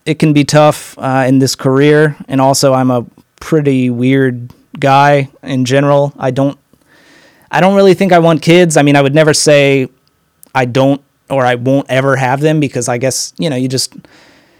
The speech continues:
never know. But, uh, I think it's unlikely that I would have them unless I had a massive change in my life. Um,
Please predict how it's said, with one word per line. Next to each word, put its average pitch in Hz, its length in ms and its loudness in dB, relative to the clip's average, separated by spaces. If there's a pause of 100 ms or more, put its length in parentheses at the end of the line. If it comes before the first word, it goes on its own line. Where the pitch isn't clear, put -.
(220)
never 139 280 0
know. 165 320 2 (300)
But, 143 320 2
uh, 139 460 0 (260)
I 139 120 -4
think 143 280 -4
it's - 380 -6 (880)
unlikely 143 540 -2
that 170 120 0
I 170 80 2
would 170 120 -2
have 170 200 0
them 170 140 -2
unless 131 240 -2
I 127 80 0
had 131 140 -2
a - 20 -6
massive 120 480 -6
change 127 340 -4
in 127 60 -6
my 127 140 -4
life. 123 520 -6
Um, 127 540 -10